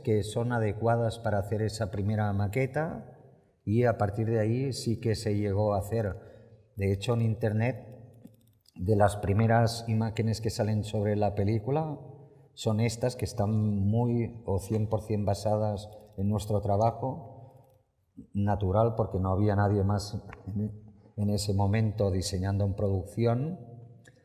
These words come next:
Y a partir de ahí nos damos cuenta que sí, ostras, ya han contratado a un equipo que va a empezar a hacer vi-, lo, l-, toda la parte del departamento de arte de fondos, los visuales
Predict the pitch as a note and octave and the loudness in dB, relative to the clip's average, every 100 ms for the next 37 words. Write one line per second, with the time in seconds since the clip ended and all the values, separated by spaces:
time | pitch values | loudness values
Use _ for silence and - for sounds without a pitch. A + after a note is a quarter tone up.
0 | _ - C#3+ D3+ C3+ A#2 C#3+ C#3+ C#3+ D#3 | _ 0 4 6 4 2 2 2 2 2
1 | F3+ E3+ - - - G#2+ G#2 C3 C3+ - | 0 -4 -10 -14 -2 2 4 4 2 0
2 | C#3+ D3 B2 G#2+ B2 C3 F#2+ - C3 C3+ | 0 0 0 0 0 0 -2 -2 0 0
3 | E2+ F#2 A#2 A#2 C3 B2+ B2 A#2+ A#2 A#2 | 0 0 0 0 -2 0 0 2 2 4
4 | A2 G2+ - - - F#2 A2+ A2+ A2 A#2+ | 2 -2 -8 -16 -4 0 2 0 2 0
5 | A2+ C#3 D3+ D3+ - - - G#2 G#2+ G#2+ | 2 0 -2 -6 -14 -12 0 2 4 2
6 | A2+ - A2+ G#2+ - G#2 F#2+ G2 - G2+ | 0 2 4 4 2 0 0 -2 -4 -2
7 | G2+ G2 F#2 F#2 D2+ C#2 - A2 G#2 G#2 | 0 0 -2 -2 -4 -6 0 2 4 2
8 | G#2 G#2+ G#2+ G2+ G2+ G2+ F#2+ G2 F#2 F#2+ | 0 -2 0 0 0 0 0 -2 -2 -2
9 | G2+ G#2+ G#2+ G#2+ G#2 G#2+ G#2 - G2 F#2+ | 0 0 0 0 2 2 2 0 0 0
10 | - A2 A2 G#2+ G2+ G2 F2 F2+ - G#2 | 0 0 0 0 0 0 -2 -4 -2 0
11 | A2+ G#2+ - | 2 0 -4